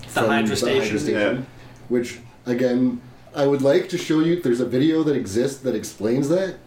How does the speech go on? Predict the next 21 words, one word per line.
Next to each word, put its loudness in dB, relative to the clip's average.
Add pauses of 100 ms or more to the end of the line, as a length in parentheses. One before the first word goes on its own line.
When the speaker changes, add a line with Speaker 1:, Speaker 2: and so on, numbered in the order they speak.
(400)
Speaker 2:
but 2
it 0
includes 0
spoilers -2 (360)
Speaker 1:
It -10 (120)
Speaker 2:
for -2
Speaker 1:
includes, 0
Speaker 2:
later 2
on. -2
Speaker 1:
yeah, 0
it -2
includes -2
ruining, -2
like, -2
the -2
ending -4
of -4
season -2
five, -2
doesn't -4
it? -8